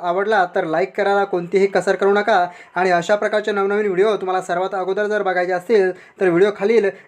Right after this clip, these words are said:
जे लाल कलरमध्ये सबस्क्राईब दिसत आहे त्यावर क्लिक करा आणि त्यानंतर समोर एक बेल दिसेल त्यावर सुद्धा क्लिक करा. तर चला, कशा प्रकारे आहे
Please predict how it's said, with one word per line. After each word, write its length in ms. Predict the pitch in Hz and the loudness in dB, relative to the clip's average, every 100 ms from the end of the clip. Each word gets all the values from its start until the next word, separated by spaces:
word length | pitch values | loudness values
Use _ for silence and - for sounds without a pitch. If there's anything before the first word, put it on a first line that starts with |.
| 180 | -4
जे 160 | 175 170 | -2 2
लाल 200 | 190 202 | 0 2
कलरमध्ये 400 | 214 202 202 196 | 0 -2 -2 -6
सबस्क्राईब 340 | 185 - 202 | -6 -4 -2
दिसत 220 | 190 202 | -2 0
आहे 220 | 202 220 | 2 2
त्यावर 300 | 202 185 185 | 2 0 0
क्लिक 260 | 196 202 190 | -2 -4 -2
करा 260 | 214 214 180 - - | 0 2 0 -6 -8
आणि 160 | 180 180 | -6 -2
त्यानंतर 360 | 190 190 196 | -2 -2 -2
समोर 280 | 196 185 185 | -4 -4 -4
एक 140 | 190 175 | -2 0
बेल 140 | 196 | 0
दिसेल 380 | 196 226 208 185 - _ | 0 -2 0 -2 -6 _
त्यावर 220 | 175 175 | 0 2
सुद्धा 240 | 185 175 196 | 0 -6 -6
क्लिक 280 | 196 185 185 | -2 -2 2
करा. 200 | 156 139 - - - | 2 0 -4 -12 -2
तर 80 | 180 | 0
चला, 360 | 208 226 196 180 - - | 2 2 0 -2 -8 -4
कशा 200 | 180 208 | -2 0
प्रकारे 300 | 202 202 196 | -2 -2 -2
आहे 220 | 185 | -2